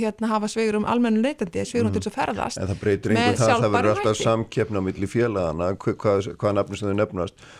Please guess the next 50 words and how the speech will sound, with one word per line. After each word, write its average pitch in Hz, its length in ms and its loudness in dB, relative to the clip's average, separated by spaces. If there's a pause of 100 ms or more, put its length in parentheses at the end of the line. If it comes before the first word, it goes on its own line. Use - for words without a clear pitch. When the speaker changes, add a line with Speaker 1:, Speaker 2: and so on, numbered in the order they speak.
(120)
Speaker 2:
og, 87 220 2
hérna, 92 340 0
og, 62 160 0
ef, 101 140 2 (100)
og 98 80 0
það, 110 240 0
það 120 80 0
er 110 160 2
auðvitað 104 160 -4
þannig, 104 160 2
ef 135 80 0
þú 117 100 0
ert 127 220 -4
í 117 80 0
alþjóðlegum 113 480 -2
rekstri - 320 -10 (320)
og - 160 -2
ert - 80 -8
að 107 80 -12
keppa 147 320 -2
á 135 80 -2
alþjóðamarkaði, 107 680 -4 (420)
þá, 110 80 0 (160)
hérna, 101 320 0 (320)
þarftu 131 320 -4
væntanlega 110 240 0
að - 80 -16
taka 123 240 0
mið 123 400 2
af 92 160 0
því 113 80 2 (440)
kostnaðarumhverfi 117 720 0
sem 110 80 0
það 123 200 0 (120)
ríkir. 156 240 -8
Speaker 1:
Það 214 160 -2
getur 220 240 -4
vel 214 160 2
verið, 190 320 -2
en 190 80 0
Speaker 2:
Er 185 80 -4
Speaker 1:
það - 80 4
Speaker 2:
það - 80 4
ekki? - 80 2
Speaker 1:
gerir 294 160 0
það 302 100 2
að 262 120 0
verkum 254 340 -2
að, 214 140 0
sko, 240 140 -2